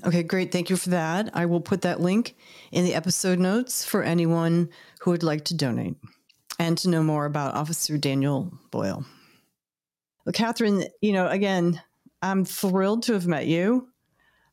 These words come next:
I am so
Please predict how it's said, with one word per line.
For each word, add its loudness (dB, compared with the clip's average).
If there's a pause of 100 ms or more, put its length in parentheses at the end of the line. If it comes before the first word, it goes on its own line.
(140)
I 0 (380)
am 2
so 0